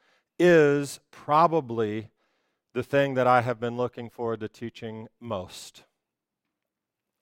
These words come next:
We are not done, but this is going to be a pivotal point in our Hebrew series. This is the better, the better not,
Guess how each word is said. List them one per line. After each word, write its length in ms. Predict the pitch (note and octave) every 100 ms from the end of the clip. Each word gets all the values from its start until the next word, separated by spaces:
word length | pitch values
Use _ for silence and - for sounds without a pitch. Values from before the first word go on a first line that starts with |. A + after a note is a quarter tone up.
| _ _ _ _ _ -
We 180 | C#3
are 160 | C#3+ C3+
not 360 | C3+ C#3+ D3 - _ _ _ _ _ _ _ _ _ _ _ A2+ F#2
done, 580 | D3 D3+ A2+ A#2+ F3+ E3+ - _ _ _ _ _ _ -
but 140 | A#2+
this 200 | C#3+ C#3+
is 140 | D3 B2
going 320 | C#3 C#3 C3+
to 140 | -
be 360 | A2+ C3 C3 C3 B2+
a 160 | A#2
pivotal 720 | - - - D#3 D3+ C3 A#2
point 640 | G#2+ - C#3+ A2 G2+ - - _
in 160 | G#2+
our 220 | G#2 G2+ F#2
Hebrew 420 | G#2+ G2+ F#2+ F#2
series. 600 | - F2+ D2+ D2 - _ _ _ _ _ _ A2+
This 200 | D3+ D#3+
is 140 | D3
the 120 | C#3 B2+
better, 720 | G2+ D3 E3 F3 E3+ E3+ - _ _ _
the 160 | C3 A#2+
better 640 | F#2 D3+ F3+ F#3+ G3 F#3+
not, 680 | F3 D#3 D3 A2+ - -